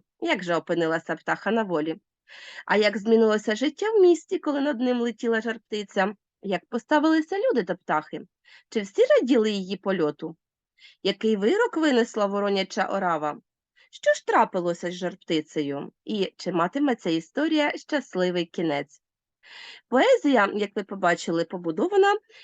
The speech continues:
як протиставлення доброго, світлого, радісного в образі жар-птиці і злого, заздрісного, лютого в образі гави.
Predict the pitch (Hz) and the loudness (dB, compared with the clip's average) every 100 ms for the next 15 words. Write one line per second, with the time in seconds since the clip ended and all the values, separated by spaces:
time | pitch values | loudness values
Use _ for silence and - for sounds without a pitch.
0 | - 269 494 - 359 392 349 320 - 359 | -4 0 0 0 0 0 2 -2 0 0
1 | 392 392 381 370 381 349 202 208 254 233 | 2 4 6 6 4 0 0 0 2 2
2 | 247 254 247 - 202 233 240 233 233 226 | 0 0 -4 -6 -10 -8 -2 0 2 2
3 | 208 214 208 262 - 254 240 240 254 _ | 2 2 0 -8 -4 -4 -2 -4 -6 _
4 | - - 339 330 214 214 233 226 233 - | -20 -10 -4 -2 0 -2 -2 -4 -4 -2
5 | 196 175 175 160 - _ _ _ _ _ | -2 -2 -4 -6 -6 _ _ _ _ _
6 | _ _ - 254 220 175 190 247 214 196 | _ _ -8 -6 -4 -2 0 0 0 0
7 | 190 233 208 202 - 196 190 175 202 302 | 2 0 0 -8 -8 -6 -2 -2 0 -2
8 | - 196 175 170 - - 339 302 359 320 | 0 -2 -2 -4 -10 -10 -6 -2 -2 -2
9 | 359 214 156 151 | -2 0 -2 -2